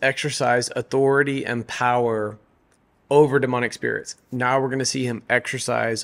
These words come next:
authority and power over even sickness itself. Look at Luke chapter eight,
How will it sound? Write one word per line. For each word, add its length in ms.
authority 440
and 120
power 420
over 520
even 320
sickness 520
itself. 480
Look 380
at 240
Luke 320
chapter 500
eight, 240